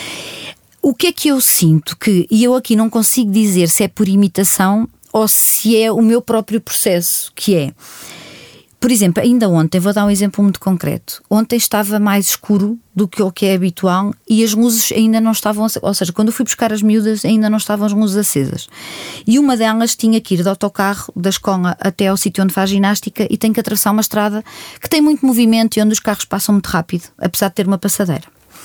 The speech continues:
E naquele dia, ou seja, àquela hora, pelo menos no resto do, do nosso sítio, ainda não estavam as luzes acesas. E eu comecei a estressar com aquilo, mas assim, de uma forma um bocadinho, eh, assoberbada. Eh, e comecei a pensar que se calhar eu devia era pegar no carro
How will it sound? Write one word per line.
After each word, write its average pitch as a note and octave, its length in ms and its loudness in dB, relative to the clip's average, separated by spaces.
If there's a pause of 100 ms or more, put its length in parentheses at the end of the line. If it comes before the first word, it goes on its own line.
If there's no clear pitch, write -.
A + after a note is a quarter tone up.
(580)
E D4 220 2
naquele A#3 380 0
dia, A#3+ 480 2
ou F#3+ 120 -2
seja, F#3 280 0
àquela A3+ 320 0
hora, A3 280 2
pelo A3+ 200 0
menos G3 280 2
no G#3 140 4
resto B3 580 -2
do, F3 320 0
do E3 140 0
nosso G3 240 2
sítio, C#4 480 0 (100)
ainda A3 280 2
não A3+ 80 2
estavam A3 280 -2
as G#3+ 80 -2
luzes G#3 280 0
acesas. D#3 560 -2 (520)
E B3+ 100 4
eu C#4+ 100 2
comecei C4 340 0
a - 20 2
estressar A#3 460 0
com - 100 -2
aquilo, A3+ 220 0
mas A3+ 180 2
assim, A#3 380 2
de G#3 60 2
uma A3 160 2
forma A3 340 0
um A3 80 2
bocadinho, G#3+ 800 0
eh, F#3+ 420 0
assoberbada. F3 680 0 (800)
Eh, G#3 300 2
e A#3 100 2
comecei A#3+ 460 2
a - 20 -10
pensar A#3 480 0
que - 140 -6
se - 80 -4
calhar C4 340 0
eu B3+ 100 4
devia G#3 300 2
era G#3+ 100 0
pegar G#3+ 220 -2
no G#3+ 100 0
carro G#3+ 380 -4